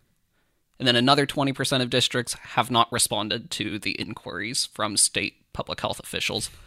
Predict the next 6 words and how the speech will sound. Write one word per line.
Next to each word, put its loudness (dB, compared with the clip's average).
So, 4
a, 2
a 4
third 4
of 4
districts 4